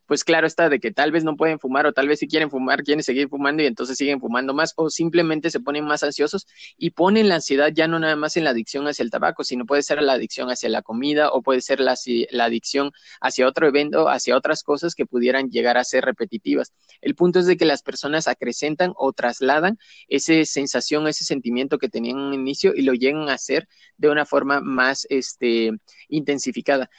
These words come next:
Pero en realidad también en el caso de los niños, los niños en realidad, los que eran, eh, bastante rebeldes, oribundos, se van a poner peor.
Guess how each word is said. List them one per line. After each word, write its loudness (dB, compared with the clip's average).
Pero 2
en -2
realidad 4
también 0
en 0
el -2
caso 0
de 2
los 2
niños, 2
los 0
niños -2
en -2
realidad, 0
los -2
que -2
eran, 0
eh, -4
bastante 0
rebeldes, 2
oribundos, -2
se -2
van -2
a 0
poner -4
peor. 2